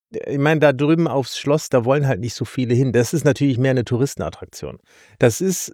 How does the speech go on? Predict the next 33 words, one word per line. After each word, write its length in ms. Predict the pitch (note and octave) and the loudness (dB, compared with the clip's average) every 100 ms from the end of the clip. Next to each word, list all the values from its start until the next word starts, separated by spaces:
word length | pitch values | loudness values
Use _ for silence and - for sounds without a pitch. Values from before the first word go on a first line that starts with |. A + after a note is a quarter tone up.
| _ | _
so 220 | - B2+ D3 | -6 2 2
ähnlich 560 | D#3 E3+ G3+ G#3 - C#3 | 4 2 2 0 -2 -4
wie 140 | D#3 | -4
die 300 | C3+ D#3+ E3+ | -2 -2 -2
in, 460 | - D#3 D3 C#3+ C#3 | -2 0 0 -2 -4
in 260 | B2+ C3+ | -4 -6
Köln 320 | - D#3+ F3+ F3 | 0 2 2 0
zum 220 | C#3+ C3 | -4 -6
Zoo 320 | - E3 G3+ | -2 2 4
hin. 340 | C3+ C#3+ F#3 B3+ _ _ _ _ _ - | 4 2 0 -6 _ _ _ _ _ 4
Äh, 220 | D#3 D3 | 6 6
da, 120 | C#3 | 4
es 300 | C#3+ D#3 B2+ | 4 2 2
gibt 160 | D3 F#3 | 0 2
ja 80 | C3 | 0
schon 140 | B2 | 2
eine 100 | G#2+ | 0
Seilbahn 380 | G2+ G#2 F#2+ F#2+ | 2 2 0 -4
in 60 | G2 | -4
Köln, 220 | A2+ B2 | -2 0
deswegen 280 | C#3+ B2+ A2+ | 0 0 -2
ist 80 | |
es 60 | G2+ | 0
ja 100 | A#2+ | 0
nicht 140 | G#2+ - | 0 -4
so 60 | |
ein 60 | A2 | -4
völliges 320 | - C3+ A2 | -2 -2 -2
Neu-, 300 | A2 G2+ G2+ | -2 -2 -2
Novum 340 | A#2 A2 G#2 G2+ | 0 -2 -2 -6
für 120 | - | -8
Köln. 280 | F#2+ G#2 A#2 - _ _ A#2+ _ C3+ | -4 -2 -2 -6 _ _ -20 _ 2
Ähm, 420 | C3+ C3+ C#3 | 4 4 0